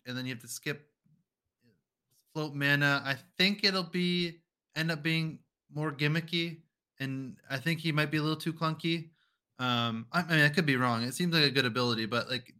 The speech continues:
you only get a couple turns to play him, uh, as a three. So I think he'll fall off, and I think that if there's one that falls off,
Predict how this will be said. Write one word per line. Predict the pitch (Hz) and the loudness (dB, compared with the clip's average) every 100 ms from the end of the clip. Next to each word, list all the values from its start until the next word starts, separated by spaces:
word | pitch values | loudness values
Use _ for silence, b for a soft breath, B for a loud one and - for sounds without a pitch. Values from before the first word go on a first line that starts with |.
| _ _ _ _ _ | _ _ _ _ _
you | 151 156 | -6 -2
only | 165 151 | 2 4
get | 139 | 4
a | 139 | 2
couple | 147 139 143 | -2 -2 -2
turns | 143 135 127 | -2 -2 -4
to | - | -10
play | - 123 | -8 -4
him, | 127 131 139 _ _ _ _ _ _ - | -2 -4 -8 _ _ _ _ _ _ -8
uh, | 120 117 | -4 -2
as | 123 117 | -2 -4
a | |
three. | 120 - 123 127 131 127 _ _ _ _ _ _ _ _ | -10 -6 -4 -2 -2 -6 _ _ _ _ _ _ _ _
So | - 135 | -4 4
I | 143 | 4
think | 147 170 | 6 4
he'll | - 156 | 6 4
fall | 147 143 127 123 | 6 2 4 4
off, | 120 123 | 2 2
and | 131 | -2
I | 123 | -4
think | 120 139 131 | -2 -2 0
that | 123 | 0
if | 123 | 0
there's | 120 131 123 | -2 -4 -2
one | 139 143 | -2 -2
that | 123 - | -2 -4
falls | 123 123 117 | -4 -4 0
off, | 120 131 - | 0 0 -4